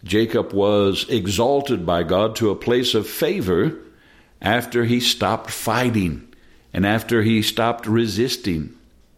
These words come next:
when he was made weak, and then he just clung to the angel of the Lord in his weakness until he received God's blessing. God wants us in our weakness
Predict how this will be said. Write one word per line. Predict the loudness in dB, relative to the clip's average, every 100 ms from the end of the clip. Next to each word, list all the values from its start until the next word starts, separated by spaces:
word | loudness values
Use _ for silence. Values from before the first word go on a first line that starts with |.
| _ -4
when | 0
he | 2
was | 2 2
made | 0 0 0
weak, | 0 0 0 -6 -16 -18 -20 _ _ -4
and | -2 2
then | 2
he | 2 2
just | 2 -2 -2 -8
clung | -2 0 2 2 0
to | 0
the | 2 2
angel | 2 2 2
of | 2
the | 2
Lord | 2 2 2
in | 2 2
his | 0
weakness | 0 0 0 -2 -2 -10 -20 -20 -12 -6
until | -4 0 2
he | 2
received | 2 0 0 0 0
God's | 0 -2 -2
blessing. | -4 -2 -4 -8 -14 _ _ _ _ _ -2
God | 0 2
wants | 2 2 0 0
us | 0 -2
in | -2 0 2
our | 2 2
weakness | 0 0 -2 0 0 -2 -6